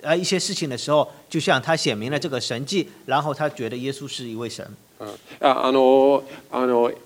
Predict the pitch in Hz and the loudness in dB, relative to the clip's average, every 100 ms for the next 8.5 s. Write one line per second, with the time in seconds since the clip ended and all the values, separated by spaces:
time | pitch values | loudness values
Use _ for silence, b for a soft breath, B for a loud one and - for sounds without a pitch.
0 | - 151 165 165 170 165 165 147 156 190 | 2 6 8 8 8 8 8 8 4 2
1 | 170 160 - 175 175 180 180 180 147 135 | 0 2 4 4 4 4 4 2 4 6
2 | 127 143 151 170 175 165 151 170 156 165 | 6 4 4 6 6 6 6 6 4 4
3 | 147 127 - 123 123 113 120 147 147 170 | 4 2 0 -6 -4 -2 2 2 4 4
4 | 131 117 120 143 127 127 156 135 B B | 4 4 2 0 0 0 0 0 B B
5 | - 117 110 110 104 - - 131 156 139 | -10 -4 0 0 -2 -10 -8 -2 4 4
6 | - 151 135 131 127 B B - 110 107 | 4 4 6 6 4 B B -10 -4 -4
7 | 104 104 117 117 120 135 123 113 107 120 | -2 -2 0 0 0 0 0 -2 2 4
8 | 110 B B - 101 | 2 B B -14 -12